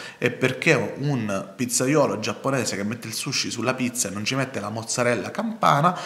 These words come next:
sta facendo una pizza che è altrettanto buona, se non superiore, alla pizza tradizionale, perché in questa puntata ragiona anche sul valore della tradizione. Quanto è importante, perché ciò che è tradizione è concepito come superiore a ciò che è progresso.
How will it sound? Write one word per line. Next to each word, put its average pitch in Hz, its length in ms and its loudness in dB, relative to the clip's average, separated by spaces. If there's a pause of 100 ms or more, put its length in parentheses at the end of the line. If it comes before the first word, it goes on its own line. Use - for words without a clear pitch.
(160)
sta - 180 2
facendo 143 320 2
una 139 160 2
pizza 190 400 0
che 147 60 0
è 123 40 2
altrettanto 139 540 0
buona, 131 380 4
se 127 100 -2
non 151 220 0
superiore, 196 600 0 (340)
alla 151 260 6
pizza 170 280 -2
tradizionale, 127 680 0
perché - 240 -2
in 123 100 0
questa 131 460 2
puntata - 540 -2
ragiona 120 300 2
anche 147 200 0
sul 110 340 2 (320)
valore 120 500 8
della 87 160 -2
tradizione. 90 520 -6
Quanto 202 340 0
è - 20 0
importante, 95 540 -2
perché - 300 -4
ciò 101 180 0
che 104 140 -2
è - 120 -4
tradizione 98 840 2 (360)
è - 140 0
concepito 98 540 -2
come 98 240 0
superiore 95 920 2
a - 140 -8
ciò - 360 -2
che 101 160 2
è - 40 2
progresso. - 920 -4